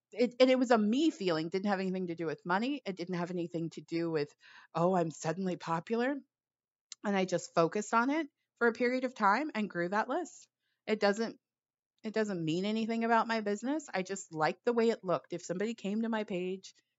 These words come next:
you can tell that I care about how things look. Ultimately, th-, how they make me feel.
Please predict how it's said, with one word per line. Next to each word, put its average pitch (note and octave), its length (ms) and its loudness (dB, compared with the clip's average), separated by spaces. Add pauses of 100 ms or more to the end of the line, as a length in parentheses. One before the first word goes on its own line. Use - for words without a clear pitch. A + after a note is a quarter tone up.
you F#3+ 140 -10
can F#3 180 -12
tell F3+ 300 -4
that - 200 -6
I E3+ 80 -2
care F#3+ 220 -2
about F3+ 200 -4
how E3+ 120 -2
things E3 320 -10 (120)
look. D#3+ 280 -8 (800)
Ultimately, B3 520 4
th-, E3+ 140 -6
how F3+ 160 2
they E3+ 120 0
make D3+ 220 -2
me D3 140 -6
feel. F3+ 520 -4